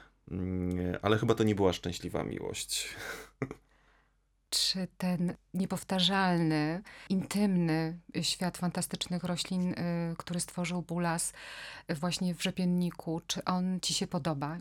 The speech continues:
Speaker 2: Co myślisz?
Speaker 1: Bardzo,
Speaker 2: Co myślisz
Speaker 1: bardzo.
Speaker 2: na temat takiej
Speaker 1: Uważam, że to jest tak
Speaker 2: ornamentyki?
Speaker 1: oryginalna, e, polichromia.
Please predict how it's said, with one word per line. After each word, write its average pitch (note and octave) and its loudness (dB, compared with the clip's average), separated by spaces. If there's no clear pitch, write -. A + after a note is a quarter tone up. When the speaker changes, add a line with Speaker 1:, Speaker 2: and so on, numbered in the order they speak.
Speaker 2:
Co - -2
myślisz? D#3+ 2
Speaker 1:
Bardzo, F#2 6
Speaker 2:
Co G#3 4
myślisz G3+ 6
Speaker 1:
bardzo. - 4
Speaker 2:
na F#3 4
temat F#3 2
takiej - 2
Speaker 1:
Uważam, A3 8
że G3 8
to F#3+ 6
jest - 6
tak B2+ 8
Speaker 2:
ornamentyki? - 4
Speaker 1:
oryginalna, G#2+ 4
e, F#2+ 0
polichromia. F#2+ 0